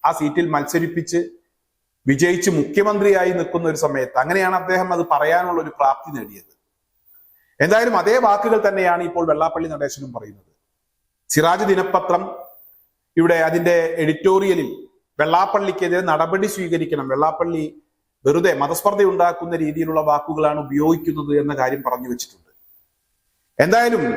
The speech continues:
വെള്ളാപ്പള്ളി നടേശൻ ഇങ്ങനെ തൊള്ള പൊള്ളി നടേശനാകരുത്. എസ് എൻ ഡി പി യോഗത്തിന്റെ ആരാധനായ ജനറൽ സെക്രട്ടറിയാണ്. ഇനി ആര് വന്നാലും ആ സെക്രട്ടറി സ്ഥാനം വെള്ളാപ്പള്ളി നടേശൻ ഒഴിയില്ല. അത് വെള്ളാപ്പള്ളി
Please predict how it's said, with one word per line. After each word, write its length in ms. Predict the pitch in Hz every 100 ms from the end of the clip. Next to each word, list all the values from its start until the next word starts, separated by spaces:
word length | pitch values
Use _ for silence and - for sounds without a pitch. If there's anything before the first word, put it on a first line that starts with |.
| -
വെള്ളാപ്പള്ളി 500 | 151 190 214 220 208 196
നടേശൻ 340 | 180 180 180 170
ഇങ്ങനെ 260 | 160 160 160 160 -
തൊള്ള 260 | 147 165 202 190
പൊള്ളി 180 | 175 170
നടേശനാകരുത്. 760 | 147 147 147 131 120 107 - - _ _ _ _ _ _ _ _ _ _ -
എസ് 120 | 143
എൻ 60 | 180
ഡി 40 | 196
പി 100 | 208 202
യോഗത്തിന്റെ 420 | 185 185 190 185 160
ആരാധനായ 680 | 170 175 185 180 170 165 165 - - 139
ജനറൽ 240 | 147 156 156
സെക്രട്ടറിയാണ്. 420 | 160 156 147 127 123
ഇനി 100 | 135 127
ആര് 180 | 147 180
വന്നാലും 420 | 156 170 165 165 165 - _ _ - 156
ആ 20 | 170 170 -
സെക്രട്ടറി 320 | 135 160 180 185
സ്ഥാനം 300 | 170 147 101 - _ _ _ _ 135
വെള്ളാപ്പള്ളി 420 | 147 160 170 165
നടേശൻ 320 | 147 147 147 123
ഒഴിയില്ല. 300 | 120 117 95 - _ 123
അത് 140 | 151 147 - - - _ _ -
വെള്ളാപ്പള്ളി 600 | 139 160 190 - 202 196